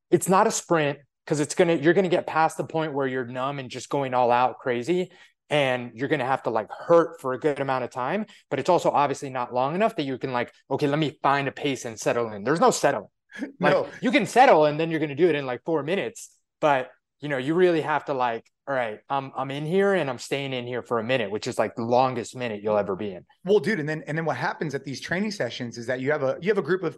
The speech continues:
Speaker 2: people who, you know, they have full-time jobs. And so they, they, they are on a clock. When they get in there,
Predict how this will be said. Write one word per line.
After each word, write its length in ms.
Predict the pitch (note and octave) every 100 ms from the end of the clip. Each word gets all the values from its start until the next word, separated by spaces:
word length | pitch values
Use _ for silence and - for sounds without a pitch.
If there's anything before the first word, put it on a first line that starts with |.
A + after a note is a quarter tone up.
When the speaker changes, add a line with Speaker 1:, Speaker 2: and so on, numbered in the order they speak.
| _
Speaker 2:
people 340 | - C#3+ D3+ E3
who, 320 | C#3+ C3+ B2+ -
you 80 | -
know, 60 | A3
they 80 | G3
have 220 | G#3+ G#3
full-time 400 | G#3+ G3+ F#3 D3
jobs. 400 | C#3 F#3 A#2 A2+
And 120 | C3
so 240 | - C#3+
they, 280 | C3+ D3 D3+ -
they, 260 | C#3 C#3 -
they 140 | C3+ C#3
are 120 | C#3
on 120 | C#3+
a 40 | B2
clock. 380 | D3 C3+ G#2 -
When 120 | B2+
they 120 | C3
get 140 | C#3 D3+
in 100 | D3+
there, 280 | E3 E3